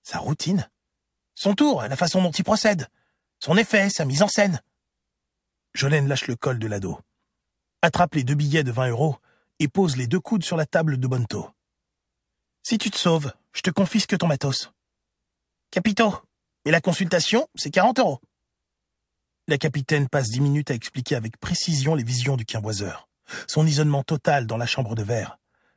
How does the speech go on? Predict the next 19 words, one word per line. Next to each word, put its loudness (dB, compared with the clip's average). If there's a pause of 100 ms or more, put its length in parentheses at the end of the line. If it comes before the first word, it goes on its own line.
(120)
les 4
lettres 2
du 0
harponneur, -4 (320)
les 0
détails 2
qu'Évariste -2
ne 0
pouvait -2
pas -2
connaître, -6 (340)
la 0
cascade 0
parabole, 0 (500)
la 6
robe 2
au -2
papillon 0
bleu, -2